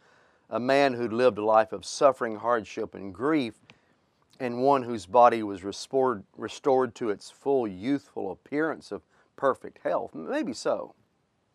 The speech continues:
Jesus' body was still a physical body. It was raised as a transformed body, never able to suffer again or be weak again or ill or die again.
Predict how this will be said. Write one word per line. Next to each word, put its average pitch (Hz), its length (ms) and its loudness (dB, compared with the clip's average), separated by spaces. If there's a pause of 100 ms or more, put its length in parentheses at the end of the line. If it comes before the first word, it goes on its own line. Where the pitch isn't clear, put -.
(760)
Jesus' 196 440 -8
body 131 360 6 (1000)
was 147 180 0
still 294 320 8
a 135 60 2
physical 110 400 0
body. 113 500 0 (720)
It 151 60 0
was 139 180 0
raised 196 420 8
as 139 160 0
a 120 80 -2
transformed 170 920 4
body, 104 500 0 (540)
never 202 580 4
able 139 360 4
to 113 120 -10
suffer 226 640 0
again 113 400 -4
or 147 140 0
be 123 160 -2
weak 139 480 -2
again 107 540 -6
or 117 280 0
ill 156 260 6
or 120 260 2
die 147 540 4
again. 104 680 -4